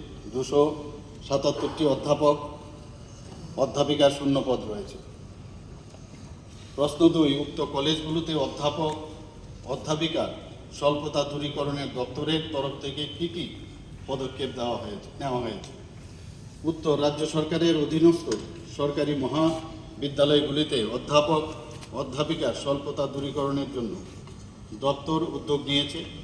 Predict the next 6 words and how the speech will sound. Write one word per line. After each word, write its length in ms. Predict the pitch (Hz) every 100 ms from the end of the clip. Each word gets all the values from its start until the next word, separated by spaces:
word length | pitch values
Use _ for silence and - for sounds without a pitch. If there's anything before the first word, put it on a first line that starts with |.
| - - - - - - - - 107
বর্তমানে 440 | 147 - 151 156 156 156
পঁচাত্তরটি 520 | - 151 156 - 170 -
শূন্য 180 | 156 151 143
পদ 140 | 139 - -
পূরণের 360 | 143 139 143 127 135
জন্য 180 | 135